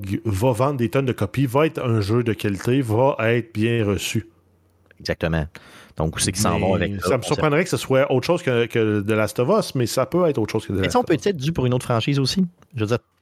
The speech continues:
Speaker 2: les nouvelles franchises qu'ils ont faites depuis Uncharted, je veux dire, ça pogne tout le temps. Pourquoi ne pas en faire une nouvelle ?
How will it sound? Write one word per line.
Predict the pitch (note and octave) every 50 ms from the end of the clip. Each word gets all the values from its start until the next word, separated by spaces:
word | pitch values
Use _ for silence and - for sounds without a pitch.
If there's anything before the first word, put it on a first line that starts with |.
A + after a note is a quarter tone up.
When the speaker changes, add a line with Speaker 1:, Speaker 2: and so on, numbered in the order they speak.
| _ _ _ -
Speaker 2:
les | A#2
nouvelles | A#2 A2+ C3+ B2+
franchises | - C3 A#2+ G#2+ - D3+ -
qu'ils | - - B2
ont | G#2
faites | - C#3+ C3+
depuis | A#2 F#2 A#2+
Uncharted, | G#2+ G2+ - A#2 G2+ F2 - B2+ B2+ A2
je | G2+
veux |
dire, | F2 G2+
ça | G2 - F#2
pogne | - G#2 G#2+ G2+
tout | - -
le | G2+ F#2
temps. | - - G2 A#2
Pourquoi | A#2+ - - - - B2+
ne | A#2 G2+
pas | F2 - A2
en | G2+ F#2
faire | - G#2 F#2+
une | F#2+ F#2+ F#2+
nouvelle ? | F#2 F#2 F2+ F2+ G2+ A2+